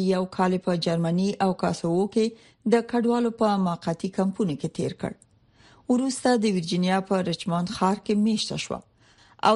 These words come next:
د پرنسټن له پوهنتون سره یې زر کار پیل کړ. مقدسه وایي، په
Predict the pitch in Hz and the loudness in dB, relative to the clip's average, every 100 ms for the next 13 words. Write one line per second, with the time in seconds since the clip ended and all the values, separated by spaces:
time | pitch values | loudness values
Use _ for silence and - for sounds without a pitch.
0 | 214 226 269 254 240 240 226 208 180 180 | 4 -2 -2 -2 -2 0 0 0 0 -2
1 | 165 - 196 208 196 190 165 185 185 - | -4 -4 -4 0 2 2 0 0 -2 -6
2 | _ _ - 233 165 - - - - - | _ _ -2 0 0 -2 -10 -8 -12 -14
3 | _ _ _ _ _ - _ - 247 247 | _ _ _ _ _ -20 _ 0 0 2
4 | 254 247 247 240 240 233 220 | -2 0 0 2 2 0 0